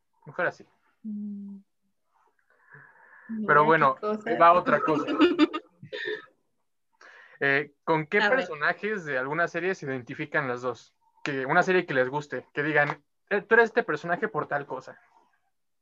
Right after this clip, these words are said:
Speaker 1: Que ustedes vean Grey's Anatomy, un ejemplo, o Los
Speaker 3: Sí
Speaker 1: Simpsons.
Speaker 3: vemos Grey's Anatomy,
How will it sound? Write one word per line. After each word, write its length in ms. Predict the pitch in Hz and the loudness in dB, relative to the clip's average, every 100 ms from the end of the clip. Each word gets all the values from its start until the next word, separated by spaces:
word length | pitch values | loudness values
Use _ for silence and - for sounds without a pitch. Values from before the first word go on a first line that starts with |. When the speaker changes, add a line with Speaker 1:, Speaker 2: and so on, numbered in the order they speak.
| _ _ _ _ _ _ _ _ _ _ | _ _ _ _ _ _ _ _ _ _
Speaker 1:
Que 100 | 135 | -8
ustedes 380 | 135 147 143 135 | -8 -6 -6 -6
vean 420 | 135 139 135 135 | -6 -4 -4 -4
Grey's 240 | 135 139 | -4 -4
Anatomy, 540 | 139 135 139 - 139 135 | -4 -2 -2 -4 -10 -10
un 100 | 131 | -12
ejemplo, 680 | 127 143 135 139 135 135 139 | -12 -10 -10 -10 -10 -8 -6
o 560 | 139 131 123 120 120 117 _ _ _ _ _ - | -6 -6 -8 -12 -16 -20 _ _ _ _ _ -8
Los 160 | 151 | -4
Speaker 3:
Sí 60 | - | 0
Speaker 1:
Simpsons. 180 | 254 269 | 2 2
Speaker 3:
vemos 140 | 269 - | 2 0
Grey's 280 | 220 220 233 | 0 0 2
Anatomy, 500 | 233 220 214 214 | 2 2 0 -4